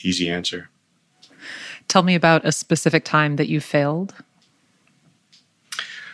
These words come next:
Speaker 1: Gee, I can think of shutting down a couple of startups.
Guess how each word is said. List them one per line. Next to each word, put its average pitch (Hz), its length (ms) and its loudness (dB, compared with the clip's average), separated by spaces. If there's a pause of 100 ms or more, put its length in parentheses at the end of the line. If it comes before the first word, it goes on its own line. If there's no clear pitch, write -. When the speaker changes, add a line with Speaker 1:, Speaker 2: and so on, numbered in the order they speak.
(400)
Speaker 1:
Gee, 95 320 2
I 87 100 0
can 90 160 -2
think 98 160 -2
of 87 100 -2
shutting 92 260 2
down 87 200 2
a 82 60 -4
couple 85 240 -4
of 80 80 -4
startups. 87 500 0